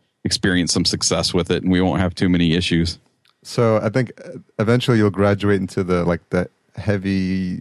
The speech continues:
Speaker 2: hardcore tailgaters with the face paint and the,
Speaker 1: <laughs>
Speaker 2: and the filet mignon steaks and
Speaker 1: Right.
Speaker 2: all, all that sort of stuff that you see in the commercials.
Speaker 1: Yeah, and then we'll be able to write a cookbook.
Speaker 2: <laughs> I could see that in the future. I mean, talk about so many different things I've seen of,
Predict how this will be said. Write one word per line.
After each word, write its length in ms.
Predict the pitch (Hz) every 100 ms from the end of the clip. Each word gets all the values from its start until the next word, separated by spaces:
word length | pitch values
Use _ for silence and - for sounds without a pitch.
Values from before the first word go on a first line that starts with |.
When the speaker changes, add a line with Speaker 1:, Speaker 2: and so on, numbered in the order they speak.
| -
Speaker 2:
hardcore 760 | 101 107 104 - - 101 98 98
tailgaters 800 | - 101 95 95 95 95 95
with 100 | 98
the 80 | -
face 260 | - 92 -
paint 420 | - 98 95 -
and 200 | 95 92
the, 380 | 90 85 - -
Speaker 1:
<laughs> 40 | -
Speaker 2:
and 160 | 101
the 80 | 95
filet 380 | - - 107 104
mignon 320 | 101 101 98 95
steaks 520 | - 90 95 - -
and 280 | 90 87 82 -
Speaker 1:
Right. 100 | 185
Speaker 2:
all, 220 | 98 98 107
all 60 |
that 280 | 104 101 -
sort 200 | - 92
of 60 | 87
stuff 200 | 95 87
that 80 | 92
you 80 | 92
see 140 | 95
in 60 | 92
the 60 |
commercials. 560 | - 92 90 92 90 - _ _ _ _
Speaker 1:
Yeah, 220 | 135 131 101
and 100 | 120
then 60 |
we'll 100 | 120
be 120 | 110 110
able 120 | 98
to 80 | 92
write 160 | 90
a 60 | 87
cookbook. 500 | - 80 - 71 -
Speaker 2:
<laughs> 40 | - - - - - - - 139 - - - - _ - - 285 240 160 135 -
I 120 | 135
could 200 | 254 -
see 120 | 160
that 120 | 131 120
in 60 |
the 100 | 113
future. 380 | 117 117 - 104
I 40 |
mean, 220 | 95 101 98
talk 200 | 123 139
about 340 | 123 98 -
so 160 | - 113
many 140 | 110
different 360 | 101 107 110 104
things 180 | 101
I've 160 | 95 90
seen 380 | - 110 101 95
of, 100 | 90